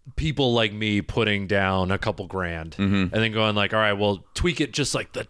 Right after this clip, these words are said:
Speaker 1: the
Speaker 2: Tit, tit,
Speaker 1: tiniest
Speaker 2: tit.
Speaker 1: amount. Sell, like, one cent of our, like, company share." But my, my favorite fact with that is
Speaker 2: The
Speaker 1: they
Speaker 2: cables?
Speaker 1: did put the cables.
Speaker 2: Yeah.
Speaker 1: Yes, where
Speaker 2: I submitted a Daily Show piece about this, uh, as
Speaker 1: Did
Speaker 2: my
Speaker 1: you?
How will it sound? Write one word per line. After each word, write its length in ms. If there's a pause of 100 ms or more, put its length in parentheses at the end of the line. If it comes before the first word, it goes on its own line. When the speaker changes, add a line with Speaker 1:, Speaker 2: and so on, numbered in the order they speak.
Speaker 1:
the 100
Speaker 2:
Tit, 120
tit, 120
Speaker 1:
tiniest 340
Speaker 2:
tit. 80
Speaker 1:
amount. 180
Sell, 180
like, 160
one 300
cent 300
of 100
our, 220 (320)
like, 200
company 320
share." 300
But 160
my, 260 (300)
my 80
favorite 400
fact 280
with 120
that 340 (320)
is 140
Speaker 2:
The 80
Speaker 1:
they 60
Speaker 2:
cables? 200
Speaker 1:
did 280
put 260
the 80
cables. 580
Speaker 2:
Yeah. 140
Speaker 1:
Yes, 460
where 440
Speaker 2:
I 100
submitted 300
a 80
Daily 280
Show 160
piece 260
about 260
this, 380 (100)
uh, 40
as 200
Speaker 1:
Did 100
Speaker 2:
my 120
Speaker 1:
you? 20